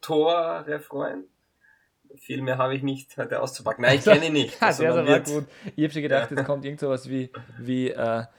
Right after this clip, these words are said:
Speaker 2: die, ähm, Alltag setzt auf Hilfe von oben oder so, weil Pastor, aber ja, ist auch gut. Also, weil oben
Speaker 1: Ja,
Speaker 2: so
Speaker 1: nein, ich hab,
Speaker 2: Niederlande, ha.
Speaker 1: nein, ich hab, ich muss sagen, ich kenn ihn
Speaker 2: Ähm,
Speaker 1: nicht. Ich
Speaker 2: hm.
Speaker 1: hab, ähm, auch niemanden in meinem Umfeld, der mir da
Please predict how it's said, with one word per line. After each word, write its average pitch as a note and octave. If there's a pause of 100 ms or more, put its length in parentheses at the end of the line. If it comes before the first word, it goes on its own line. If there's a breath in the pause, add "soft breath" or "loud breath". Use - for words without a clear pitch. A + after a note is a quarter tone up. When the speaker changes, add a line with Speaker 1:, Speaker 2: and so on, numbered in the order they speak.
(300 soft breath)
Speaker 2:
die, A#2
ähm, A2+ (380 soft breath)
Alltag B2
setzt C3
auf B2+
Hilfe D3
von A#2+ (220)
oben C3+
oder A2+
so, G#2+
weil G#2+
Pastor, A2
aber G#2+
ja, A#2+
ist C3+
auch C3+
gut. -
Also, G#2+
weil G#2
oben -
Speaker 1:
Ja, A2
Speaker 2:
so A2
Speaker 1:
nein, A#2+
ich B2+
hab, C3
Speaker 2:
Niederlande, B2
ha. B2+
Speaker 1:
nein, C3+
ich C#3+
hab, C#3+
ich C#3+
muss D3+
sagen, D3+
ich D3+
kenn D3
ihn -
Speaker 2:
Ähm, -
Speaker 1:
nicht. D#3
Ich C#3+
Speaker 2:
hm. D3
Speaker 1:
hab, B2 (440 soft breath)
ähm, B2 (220)
auch B2
niemanden C3+
in A#2+
meinem B2
Umfeld, B2+
der A#2+
mir A#2
da A#2